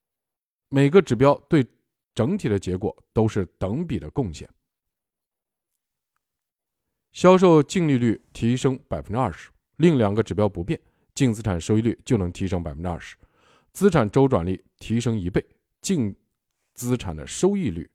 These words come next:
也会提升一倍。权益乘数再提升百分之五十，净资产收益率还能提升百分之五十，这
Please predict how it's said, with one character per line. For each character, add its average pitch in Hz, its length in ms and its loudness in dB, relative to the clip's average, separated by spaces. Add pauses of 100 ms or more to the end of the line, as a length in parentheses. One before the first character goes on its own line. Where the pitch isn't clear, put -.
也 98 240 -4
会 - 180 -2
提 - 160 -8
升 76 140 -14
一 69 80 -18
倍。 - 160 -20 (520)
权 120 260 4
益 143 100 2
乘 101 240 -6
数 110 180 -6 (420)
再 113 180 2
提 - 160 -8
升 104 140 -2
百 85 120 -6
分 85 80 -8
之 101 60 -2
五 78 140 -6
十， - 220 -20 (440)
净 110 200 -2
资 92 80 -8
产 90 160 -6
收 160 240 0
益 170 120 -2
率 123 160 -6 (180)
还 120 280 -4
能 165 160 -2
提 - 160 -12
升 87 180 -4
百 - 180 -12
分 - 120 -14
之 87 60 -8
五 76 120 -14
十， - 180 -20 (560)
这 135 200 -2